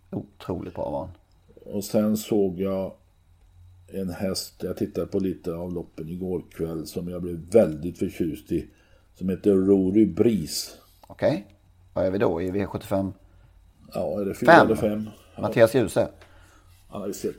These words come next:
Speaker 2: hur läcker ut som helst i två starter för Mattias Djuse. Spår tre tror jag han har, startsnabb.
Speaker 1: Fyra.
Speaker 2: Och möter, mö-,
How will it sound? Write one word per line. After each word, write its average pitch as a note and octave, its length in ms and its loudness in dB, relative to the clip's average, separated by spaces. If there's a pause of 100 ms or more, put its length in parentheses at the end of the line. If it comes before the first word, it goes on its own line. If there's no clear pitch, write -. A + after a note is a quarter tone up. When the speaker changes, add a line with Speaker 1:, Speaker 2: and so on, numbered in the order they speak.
(140)
Speaker 2:
hur G#2+ 140 -2
läcker G#2+ 320 -2
ut G2 140 0
som G#2 140 0
helst G#2 260 -2
i G#2+ 60 0
två G#2 200 2
starter G2+ 360 2
för G2+ 80 -4
Mattias F#2+ 520 -2
Djuse. F#2+ 340 0 (200)
Spår A2 180 0
tre B2 280 6
tror A#2 160 6
jag A#2 60 10
han A2+ 160 4
har, A2 120 8
startsnabb. G#2 720 2 (260)
Speaker 1:
Fyra. G3+ 300 6
Speaker 2:
Och - 80 8
möter, G#2 420 4 (180)
mö-, A#2 240 4